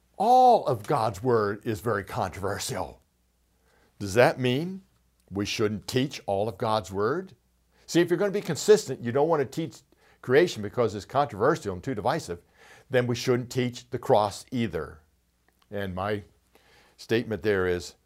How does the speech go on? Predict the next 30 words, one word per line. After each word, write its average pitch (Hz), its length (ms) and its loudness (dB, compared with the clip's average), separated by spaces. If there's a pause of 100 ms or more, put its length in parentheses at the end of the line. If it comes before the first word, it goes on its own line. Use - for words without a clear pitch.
(120)
why 101 280 -4
do 101 80 -6
you 101 60 -4
even 87 160 -10
bring 92 220 -10
the 87 100 -10
Bible 87 340 -6
to 90 80 -14
church 80 400 -14
then 76 200 -14 (120)
if - 120 -20
you're 82 100 -10
not 76 220 -12
going 76 200 -16
to 80 100 -18
teach - 300 -16
it? - 200 -20 (1600)
Number 107 220 2
two, 127 380 6 (580)
the 117 100 0
sincere 214 560 -2
seeker 190 440 0
of 110 140 -2
truth 104 460 2 (440)
should 101 300 -2
not 117 300 0
be 120 100 -2
afraid 113 380 0
to - 80 -18
consider 90 640 -2